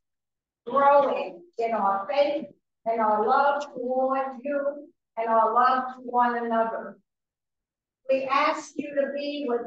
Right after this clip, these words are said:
especially these people during the time in July and August when we will not be meeting.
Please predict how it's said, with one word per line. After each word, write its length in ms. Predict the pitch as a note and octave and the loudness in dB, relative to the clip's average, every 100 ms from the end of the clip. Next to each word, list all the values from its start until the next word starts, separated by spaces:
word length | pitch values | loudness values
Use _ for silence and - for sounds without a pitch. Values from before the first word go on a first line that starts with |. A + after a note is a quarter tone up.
| A#3+ | -10
especially 880 | - D4+ D4 D4 - C#4 C4+ C4+ C4 | -8 -2 -2 -2 -12 -12 -10 -8 -8
these 360 | B3+ B3 B3 - | -8 -8 -12 -16
people 640 | B3+ C4 B3+ B3 A#3+ A#3+ A#3+ _ _ _ _ | -12 -10 -6 -2 -2 -4 -10 _ _ _ _
during 420 | C#4+ C#4 C#4+ C#4+ C#4+ | 2 4 4 2 -2
the 140 | C#4 C#4 | -2 -4
time 560 | C#4+ B3 A#3+ B3 B3 A#3+ | 0 0 0 -4 -8 -6
in 180 | A#3+ A#3 | -6 -4
July 540 | A#3 A#3 A#3+ A#3+ A#3+ B3 | -4 2 2 2 -4 -8
and 120 | B3 | -10
August 720 | B3 A3+ A3+ A3 A3 G#3+ - - _ _ _ _ _ | -4 2 2 0 -4 -10 -14 -20 _ _ _ _ _
when 360 | C4 B3+ A#3+ A#3+ | -8 -4 -4 -4
we 300 | C#4 C#4 - | -6 -6 -2
will 500 | C4+ B3 B3 A#3+ - _ - | -2 0 -2 -4 -12 _ -8
not 360 | B3 C4 - | -4 -4 -4
be 220 | C#4 C4+ C4 | -6 -4 -2
meeting. 580 | B3+ A#3 - - - | -2 -2 -8 -8 -14